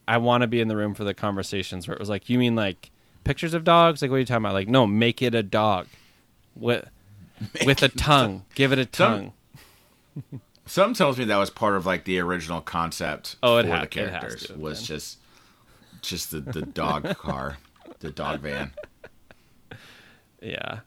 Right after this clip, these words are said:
Speaker 1: Um, apparently there's a, I,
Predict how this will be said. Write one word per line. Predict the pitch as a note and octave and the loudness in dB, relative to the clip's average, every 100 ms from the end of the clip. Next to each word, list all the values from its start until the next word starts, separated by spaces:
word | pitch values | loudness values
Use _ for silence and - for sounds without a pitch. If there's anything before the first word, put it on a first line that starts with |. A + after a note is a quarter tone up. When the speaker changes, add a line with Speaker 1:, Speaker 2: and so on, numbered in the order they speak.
| _ B2 | _ 2
Speaker 1:
Um, | C3 B2+ A#2+ A2+ G#2+ G2+ F#2+ - _ _ _ _ _ _ _ _ _ _ _ _ _ _ _ _ _ _ _ _ _ | 4 4 2 0 -2 -4 -8 -14 _ _ _ _ _ _ _ _ _ _ _ _ _ _ _ _ _ _ _ _ _
apparently | B2+ D#3 E3+ F#3 | -2 2 2 4
there's | F3+ D#3 | 4 4
a, | D3+ C#3 - | 4 4 6
I, | B2+ | 4